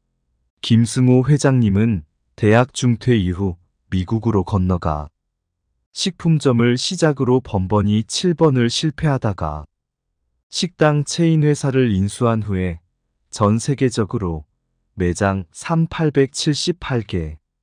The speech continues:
임직원 구천 여 명의 그룹사로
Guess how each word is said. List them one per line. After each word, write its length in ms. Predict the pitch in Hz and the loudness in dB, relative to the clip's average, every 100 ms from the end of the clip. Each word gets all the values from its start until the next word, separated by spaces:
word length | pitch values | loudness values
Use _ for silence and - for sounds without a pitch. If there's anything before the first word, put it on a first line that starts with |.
| _ _ _ _ _ - | _ _ _ _ _ -8
임직원 760 | 90 104 117 131 120 123 123 | 0 2 2 0 2 4 2
구천 500 | - 120 - 139 135 | -2 -6 -2 0 2
여 100 | 110 | 2
명의 380 | 101 110 113 120 | 2 2 2 0
그룹사로 800 | - 120 104 - 101 87 92 82 | 0 -4 -4 -4 -2 -2 -4 -6